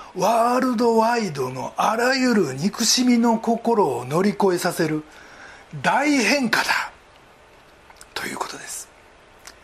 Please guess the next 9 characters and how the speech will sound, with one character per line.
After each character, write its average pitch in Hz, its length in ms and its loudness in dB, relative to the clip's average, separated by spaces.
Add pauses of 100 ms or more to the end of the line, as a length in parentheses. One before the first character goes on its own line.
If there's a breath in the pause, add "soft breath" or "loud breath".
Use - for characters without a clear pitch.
(1200 loud breath)
ヨ 214 100 0
ハ 190 80 -4
ネ 139 80 -10
の 117 100 -14
三 156 220 -8
章 131 180 -8
十 123 180 -10
六 123 160 -6
節。 - 380 -14